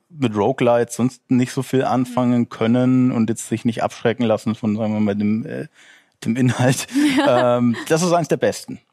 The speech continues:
Speaker 2: Mhm.
Speaker 1: Also, wenn ihr sonst, ähm, nicht so damit anfangen könnt, ich denk, das und Hades wären so die, wo ich sage, da können auch Einsteiger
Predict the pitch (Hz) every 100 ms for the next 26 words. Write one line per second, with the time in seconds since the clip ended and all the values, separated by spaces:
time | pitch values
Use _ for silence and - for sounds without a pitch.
0 | _ - 247 113 117 117 113 107 117 123
1 | 123 147 - - 123 123 117 120 117 113
2 | 113 _ _ _ _ - 156 - 165 143
3 | 139 135 113 147 147 - 139 139 - 135
4 | 123 - 113 135 135 113 98 110 120 127
5 | - 107 113 110 107 107 110 107 107 107
6 | - 101 104 98 95 - 113 104 73 110
7 | - 92 98 101